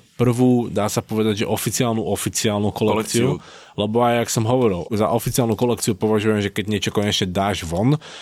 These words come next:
Speaker 1: čo sa dá považovať aj o týchto sand mikinách dystresnutých, ale ešte to bolo naozaj skôr také D I Y.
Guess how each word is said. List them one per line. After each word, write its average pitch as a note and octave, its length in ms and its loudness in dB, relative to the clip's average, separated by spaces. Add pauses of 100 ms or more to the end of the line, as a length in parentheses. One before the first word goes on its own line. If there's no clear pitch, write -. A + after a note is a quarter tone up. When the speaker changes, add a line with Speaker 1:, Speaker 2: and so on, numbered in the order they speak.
(140)
Speaker 1:
čo - 120 -2
sa B2+ 120 0
dá A#2 320 2
považovať A#2+ 560 2
aj G#2+ 60 2
o G#2+ 100 0
týchto A2+ 280 -2 (360)
sand A2+ 420 0
mikinách A2 760 -4
dystresnutých, G#2+ 960 -4 (320)
ale A2 640 0 (680)
ešte C#3 380 0
to B2+ 100 0
bolo B2+ 240 4
naozaj A2+ 320 2
skôr G#2+ 300 0
také G#2+ 260 -4
D G#2 220 0
I G2+ 160 0
Y. F2+ 80 -2